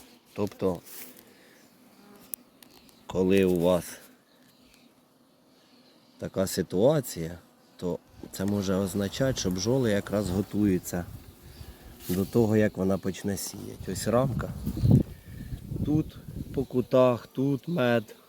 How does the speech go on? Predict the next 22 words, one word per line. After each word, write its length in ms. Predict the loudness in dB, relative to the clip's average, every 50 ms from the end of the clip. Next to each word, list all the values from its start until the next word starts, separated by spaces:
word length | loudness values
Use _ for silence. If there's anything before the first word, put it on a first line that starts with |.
| -20 -20 -12 -4
тут, 420 | 0 2 4 4 2 0 -4 -10 _ _ _ _ _ -12 -8
а 80 | -8
тут 300 | -6 -2 0 0 0 0 -2 -2
під 160 | 0 0 2
гніздо 560 | 2 4 4 4 2 2 2 4 6 6 6 4
підготовлено. 920 | 2 0 -2 -2 -2 -4 -2 -2 0 0 0 0 -4 -6 -8 -10 -12 -16 -20 _ _ _ _ -20 -20 -20 -20 -20 -20 -20 -20 -20 -20 -20 -20 -20 -20 -20 -20 -20 -20 -20 _ -20 -20 _ -4
І 300 | 0 4 4 4 4 2 -2 -8 -8
матка 480 | -2 2 4 4 4 4 2 2 2 2
бігає 520 | 4 4 4 6 6 6 6 6 6 6
вже 220 | 4 2 2 0 0
з 60 | 0
великим 500 | 0 0 2 2 2 0 0 -2 -6 -4
пузом, 480 | -2 0 2 2 4 4 2 2 0 -2 -8 -16 -20 -20 -20 -20 _ -20 -20 -20 -20 _ _ -6
ну, 160 | -2 -2 -2 0
ще 200 | 2 2 2 2
не 140 | 2 2
сіє. 400 | 0 -4 -6 -8 -8 -8 -8 -10 -12 -16 _ -20 -20 -20 -20 -20 -20 -20 -20 -20 -20 -20 -20 -20 -20 -20 -20 -20 -20 -20 -20 -20 -20 -20 -20 -20 -20 -20 -20 _ -4 2
Можна 500 | 4 6 6 6 8 6 6 6 4 0 -8 _ _
теж 200 | 0 2 2 4 4
записувати 880 | 4 4 4 4 4 4 4 2 2 2 -2 -2 0 0 0 -2 -4 -8 -20 -20 -20 -20 -20 -20 -20 -20 -20 -20 -20 -20 -20 -20 -20 -20 -20 -20 -20 -20 -20 -20 -20 -20 -20 _ _ -20 -20 _ _ _ _ _ _ _ -2
як 280 | 2 4 4 4 2
сім'я, 540 | -2 -2 0 2 2 2 0 0 -2 -2 -4